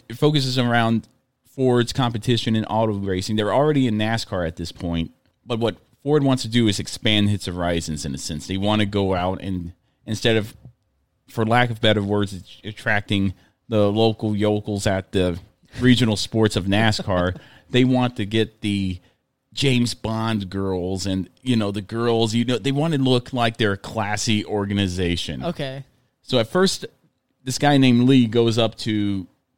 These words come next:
Speaker 1: pitches this idea to Hen-, Henry Ford the second and says, "We need to buy Ferrari." Ferrari at this point was not doing well financially. They're broke. So they had the idea, "Let's buy Ferrari."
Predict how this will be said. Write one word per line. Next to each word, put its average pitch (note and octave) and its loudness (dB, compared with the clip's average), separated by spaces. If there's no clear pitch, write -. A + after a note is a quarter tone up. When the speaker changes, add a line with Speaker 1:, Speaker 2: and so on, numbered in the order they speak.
Speaker 1:
pitches C3 -2
this A2 -2
idea G#2+ 2
to G2+ -2
Hen-, G#2 -2
Henry A#2+ -2
Ford A#2 -4
the G#2+ -4
second F#2+ -4
and A2 -12
says, G#2+ 0
"We A2+ 4
need D3+ 2
to G#2 -2
buy G2+ -2
Ferrari." G#2 -2
Ferrari A#2+ 2
at G2 -4
this A2+ 2
point F2+ -4
was F#2+ -8
not G2+ -4
doing G#2+ -2
well G2 -2
financially. F#2 -4
They're G2 -2
broke. F#2+ -4
So A#2+ -6
they A2 0
had C3 0
the A2 0
idea, G#2+ -2
"Let's G#2 -8
buy C3 -2
Ferrari." G2 -2